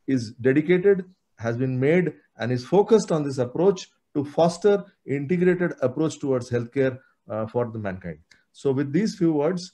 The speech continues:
uh, thank you, Doctor Shruti, and thank you, uh, Doctor Srinath and Swamiji, specifically for your, uh, you know, sessions today.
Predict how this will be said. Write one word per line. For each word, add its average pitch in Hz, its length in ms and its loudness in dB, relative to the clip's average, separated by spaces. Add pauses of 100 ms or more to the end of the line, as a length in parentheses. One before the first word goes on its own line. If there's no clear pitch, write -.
(280)
uh, 117 220 -4
thank 175 240 4
you, 180 60 2
Doctor 165 300 -2
Shruti, 180 320 0
and 151 120 -4
thank 151 260 -4
you, 165 400 -2 (240)
uh, 117 440 -2
Doctor 127 200 0
Srinath 160 500 -2
and 131 220 -4
Swamiji, 143 480 -2 (400)
specifically 175 720 0
for 139 320 2
your, 127 460 2 (180)
uh, 110 340 -4
you - 60 -14
know, 120 100 -6
sessions 117 440 -6
today. 92 240 -8